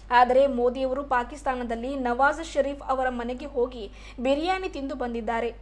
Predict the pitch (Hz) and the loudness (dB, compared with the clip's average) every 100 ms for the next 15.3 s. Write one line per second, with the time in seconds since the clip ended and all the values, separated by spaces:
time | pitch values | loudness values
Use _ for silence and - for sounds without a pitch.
0 | - - - - - - - - - 269 | -20 -20 -20 -20 -20 -20 -20 -2 6 8
1 | 302 359 392 370 339 330 294 247 247 254 | 8 4 2 -2 -2 -2 2 2 2 2
2 | 262 269 - 269 196 - - 269 277 269 | 0 0 -2 2 2 2 -2 4 4 4
3 | 247 262 262 285 - 254 285 320 269 254 | -2 -4 -4 -4 -4 -4 -4 -8 -8 -8
4 | 254 247 247 247 269 277 - - - 247 | -4 -2 0 2 2 -2 -16 -20 -12 4
5 | 247 254 330 359 311 277 254 269 247 226 | 6 6 4 2 -2 2 2 2 -4 -8
6 | 220 262 254 247 254 330 320 311 294 269 | -6 -8 -6 -6 -4 -6 -2 2 2 2
7 | 254 262 262 240 240 269 254 302 320 254 | 0 -2 -2 -4 0 0 -2 -6 -4 -4
8 | 254 - - 254 254 311 311 262 240 254 | -4 -8 -18 -6 -2 2 2 2 0 -2
9 | 285 320 262 240 240 233 233 226 - 226 | -2 -4 -6 -2 -2 -2 -2 -4 -4 -2
10 | 233 240 240 233 233 233 233 240 254 320 | -2 -2 -2 -2 -4 -6 -4 -2 -4 -6
11 | - - - 262 269 240 254 247 285 302 | -10 -18 4 6 6 2 -2 -4 -6 -4
12 | 302 311 277 269 269 294 339 320 285 269 | -4 -4 -6 -4 -4 -4 -8 -6 -4 -2
13 | 277 294 285 240 240 233 254 269 277 269 | -2 -4 -4 -4 -2 -2 0 0 -2 -4
14 | 302 302 254 247 247 247 277 294 - 247 | -4 -4 -4 -2 -2 -2 0 0 0 -4
15 | 247 233 233 | -4 -4 -2